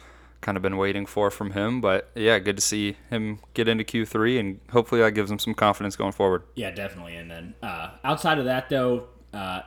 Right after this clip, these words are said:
Speaker 2: nothing major. Uh, I think the, the biggest thing was just continuing to see the Aston Martin struggle. Um, both of them going out in Q one, uh, with Stroll being last and Vettel being eighteenth. So that was definitely tough for them. And then,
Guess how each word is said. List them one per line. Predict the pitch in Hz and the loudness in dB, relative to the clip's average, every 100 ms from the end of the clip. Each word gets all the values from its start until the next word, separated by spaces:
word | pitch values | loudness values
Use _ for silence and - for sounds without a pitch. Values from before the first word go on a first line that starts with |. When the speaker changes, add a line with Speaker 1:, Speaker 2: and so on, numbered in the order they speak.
| - | -6
Speaker 2:
nothing | 139 147 117 | -4 -2 -2
major. | 120 127 127 139 139 | 0 -2 -2 -2 -4
Uh, | 104 95 | -6 -6
I | 98 | -6
think | 113 123 - | -6 -6 -4
the, | 113 101 95 - | -4 -4 -6 -10
the | 104 | -8
biggest | 110 113 - | -6 -6 -6
thing | 117 107 | -6 -6
was | 95 | -8
just | - 95 - - - - | -10 -10 -12 -20 -18 -12
continuing | 95 113 107 104 | -10 -8 -6 -8
to | 90 | -10
see | 107 95 87 - - - | -10 -10 -12 -18 -20 -16
the | 92 | -10
Aston | 92 - 90 | -10 -12 -14
Martin | 90 85 | -14 -14
struggle. | - 107 98 101 101 - - - - - - | -14 -10 -10 -10 -14 -18 -20 -20 -20 -20 -16
Um, | 92 87 82 | -12 -10 -8
both | 95 95 | -8 -8
of | |
them | 98 | -10
going | 92 92 | -10 -10
out | 87 87 - | -10 -12 -14
in | 90 | -18
Q | - 95 87 | -14 -12 -12
one, | 82 85 82 - - - - - | -12 -14 -16 -20 -20 -20 -20 -16
uh, | 90 | -14
with | 85 | -12
Stroll | - - 92 | -12 -8 -10
being | 90 92 80 | -8 -12 -12
last | 80 82 - | -12 -10 -12
and | 80 - | -16 -16
Vettel | 80 78 | -16 -14
being | 80 73 69 - - | -16 -16 -20 -20 -16
eighteenth. | 85 - - 85 82 - | -16 -16 -16 -14 -16 -16
So | - 82 | -14 -12
that | 80 85 | -10 -12
was | 85 | -12
definitely | 98 90 90 | -12 -12 -12
tough | - 95 - | -12 -12 -12
for | 87 | -14
them. | 85 85 85 | -14 -14 -14
And | - 82 | -16 -16
then, | 82 80 82 | -16 -16 -18